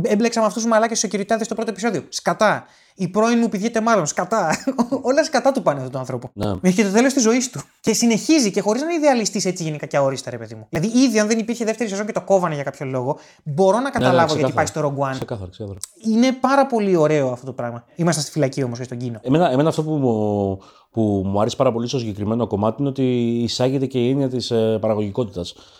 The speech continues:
Speaker 2: Δηλαδή, ταυτίζει με απίστευτα οπτικό τρόπο το πώς η εργασία είναι σκλαβιά. Επί της ουσίας βλέπουμε το σκληρό πυρήνα του εργατικού δυναμικού της αυτοκρατορίας, που είναι φυλακισμένη. Κάποια στιγμή λέει, ας πούμε, και ο,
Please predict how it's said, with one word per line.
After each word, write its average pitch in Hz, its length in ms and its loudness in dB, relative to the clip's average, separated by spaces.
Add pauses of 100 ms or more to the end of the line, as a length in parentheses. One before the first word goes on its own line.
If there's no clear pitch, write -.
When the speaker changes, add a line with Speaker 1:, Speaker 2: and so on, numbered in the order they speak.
Speaker 2:
Δηλαδή, 113 460 2
ταυτίζει 131 440 -2
με 120 200 2
απίστευτα 110 840 -2 (160)
οπτικό 113 500 -4
τρόπο 104 600 0 (240)
το - 60 -18
πώς - 220 -4
η 123 40 2
εργασία 98 500 0
είναι 107 140 -2
σκλαβιά. 90 960 -4
Επί 113 160 -10
της 117 80 -8
ουσίας 147 280 0
βλέπουμε 160 640 0 (120)
το 139 100 -2
σκληρό 123 1200 2
πυρήνα 113 520 0
του 110 140 -4
εργατικού 104 580 -2
δυναμικού 104 540 -2
της 95 140 -6
αυτοκρατορίας, 101 880 2
που 165 80 -2
είναι 214 100 2
φυλακισμένη. 180 540 0 (100)
Κάποια 131 220 -2
στιγμή 127 320 0
λέει, 139 320 6
ας 101 140 0
πούμε, 101 160 -4
και 95 160 0
ο, 85 520 0